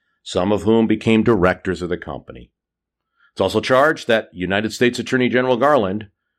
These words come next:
who had the practical power of deciding whether or not suits to vacate the Bell patent should be brought, held ten million dollars of Pan Electric stock, for which he had not paid a dollar. It's never been proven, it's not proven, but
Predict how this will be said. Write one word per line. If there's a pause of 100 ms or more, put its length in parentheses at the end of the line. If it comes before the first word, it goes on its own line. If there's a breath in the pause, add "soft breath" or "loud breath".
(140)
who
had
the
practical
power
of
deciding
whether
or
not (360)
suits
to
vacate
the
Bell
patent
should
be
brought, (520)
held
ten
million
dollars
of
Pan
Electric
stock, (480)
for
which
he
had
not
paid
a
dollar. (1160)
It's
never
been
proven,
it's
not
proven,
but